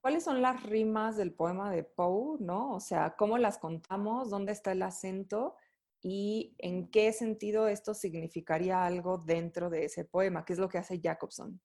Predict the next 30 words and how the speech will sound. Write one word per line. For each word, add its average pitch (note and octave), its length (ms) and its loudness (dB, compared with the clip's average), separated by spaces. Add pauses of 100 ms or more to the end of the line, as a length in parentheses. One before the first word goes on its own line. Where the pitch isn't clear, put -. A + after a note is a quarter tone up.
¿no? F#3 140 -10
Uno G#3 220 -2
de F#3+ 80 0
los E3 220 -4
ejemplos F#3+ 320 -8
que F#3 80 -18
pone F3 220 -4
Jacobson F#3 560 -4
en - 240 -10 (380)
el D#3+ 140 -4
texto F3+ 300 -2
de F#3+ 80 2
Lingüística E3 560 -4
y D#3+ 60 0
Poética G3+ 680 -4 (420)
es F3 200 2
un F#3 160 -4
poema E3 320 -2
de G3+ 100 0
Poe A#3 400 2 (180)
que D#3 280 -4 (160)
seguro G#3+ 580 2
todos G#3 220 2
ustedes F#3+ 320 -2
conocen, F3+ 400 -6
que F#3 80 -8
es F3 80 -6
el F#3 120 -4
de D#3 120 -2
Nevermore, F3 680 0